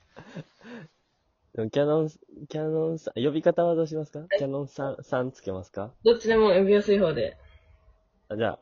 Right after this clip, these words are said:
Speaker 1: キャノンさん、さん、名前にはさんつけ。
Speaker 2: オッケー。オッケー。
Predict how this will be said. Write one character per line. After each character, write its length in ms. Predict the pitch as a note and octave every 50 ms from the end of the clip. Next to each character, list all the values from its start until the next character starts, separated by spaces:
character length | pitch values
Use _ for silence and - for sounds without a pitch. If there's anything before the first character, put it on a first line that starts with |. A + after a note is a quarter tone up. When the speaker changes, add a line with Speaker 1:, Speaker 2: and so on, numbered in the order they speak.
| _
Speaker 1:
キ 80 | - D#3
ャ 20 | D#3+
ノ 420 | D3+ D3 C3+ C3 B2 A#2+ A#2 G#2+ F2
ン 40 |
さ 200 | - - G#2+ G#2+
ん、 160 | G2+ F2+ - _ -
さ 200 | - - D#3 D#3
ん、 260 | D3 C3+ A#2 F2+ D2 - -
名 140 | - C3+
前 180 | D3 D3 D3 D3
に 80 | C#3+ A#2+
は 80 | G2
さ 160 | - - G2+
ん 80 | F#2 E2+
つ 80 | - _
け。 260 | - F2 E2 B1+ _ _ _ _ _ _ -
Speaker 2:
オ 60 | F3
ッ 40 | E3+
ケ 200 | - - - - _ _ _ _ _ _ _ -
ー。 40 | D#3
オ 40 |
ッ 20 | C3+
ケ 220 | C#3+ C3+ - -
ー。 40 | _